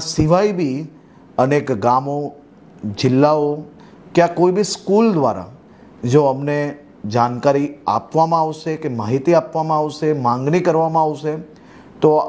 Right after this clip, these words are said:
આ ટ્રીપો વિદ્યાર્થીઓની સુવિધાઓ માટે ચાલુ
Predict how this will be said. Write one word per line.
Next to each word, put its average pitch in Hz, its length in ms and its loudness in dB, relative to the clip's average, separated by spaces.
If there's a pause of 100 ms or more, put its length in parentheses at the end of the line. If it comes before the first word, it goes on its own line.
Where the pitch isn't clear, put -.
(140)
આ 202 300 4
ટ્રીપો 147 440 0 (760)
વિદ્યાર્થીઓની 170 800 0
સુવિધાઓ 143 640 0
માટે 135 240 -2 (200)
ચાલુ 135 260 0